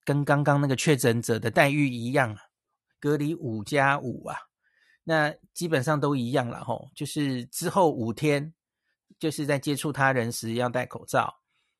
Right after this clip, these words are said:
是阴性哦。那这整个十天内你有症状就要随时检查。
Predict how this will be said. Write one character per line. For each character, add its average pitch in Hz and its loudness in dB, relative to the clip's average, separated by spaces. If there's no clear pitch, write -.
是 131 -10
阴 131 -4
性 127 -4
哦。 - -8
那 156 -2
这 160 -2
整 139 -4
个 123 -6
十 139 -4
天 156 2
内 151 2
你 131 0
有 131 4
症 143 2
状 135 4
就 131 4
要 127 6
随 110 0
时 110 -4
检 107 -4
查。 120 -6